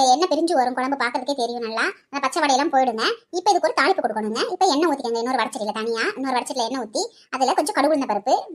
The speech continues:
வெந்தயம், வெந்தயம் வந்து கம்பல்சரியா போடணுங்க. கருவாட்டு குழம்புக்கு வெந்தயம் போட்டாதான் நல்லா மணமா சூப்பரா இருக்கும். அதனால கடுகு உளுந்த பருப்பு, வெந்தயம் சேர்த்துக்கோங்க. வெங்காயம் கொஞ்சம் நறுக்கி வச்சுக்கோங்க. அந்த நறுக்கி வச்ச வெங்காயத்தை இதுல சேர்த்துருங்க. அப்புறம் கொஞ்சம் கருவேப்பிலை சேர்த்துக்கோங்க.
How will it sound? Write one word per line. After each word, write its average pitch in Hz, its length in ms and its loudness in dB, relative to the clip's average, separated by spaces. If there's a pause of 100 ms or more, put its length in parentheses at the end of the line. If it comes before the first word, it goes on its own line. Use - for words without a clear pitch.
வெந்தயம், 285 440 2
வெந்தயம் 381 300 4
வந்து 320 180 -2
கம்பல்சரியா 302 500 0
போடணுங்க. 226 320 0 (320)
கருவாட்டு 302 300 2
குழம்புக்கு 220 320 0
வெந்தயம் 302 260 -2
போட்டாதான் 233 360 -4
நல்லா 247 220 -4 (140)
மணமா 277 360 -2
சூப்பரா 294 340 0
இருக்கும். 214 240 -4 (280)
அதனால 262 280 0 (300)
கடுகு 294 140 2
உளுந்த 294 160 0
பருப்பு, 220 240 -4
வெந்தயம் 277 300 0
சேர்த்துக்கோங்க. 202 360 -4 (340)
வெங்காயம் 349 340 4
கொஞ்சம் 302 200 -2
நறுக்கி 277 200 0
வச்சுக்கோங்க. 214 360 -6
அந்த 302 120 -4
நறுக்கி 330 180 2
வச்ச 269 160 -4
வெங்காயத்தை 285 320 -2
இதுல 254 160 -4
சேர்த்துருங்க. 202 380 -4 (320)
அப்புறம் 359 200 0
கொஞ்சம் 302 220 -2
கருவேப்பிலை 285 340 2
சேர்த்துக்கோங்க. 196 400 -6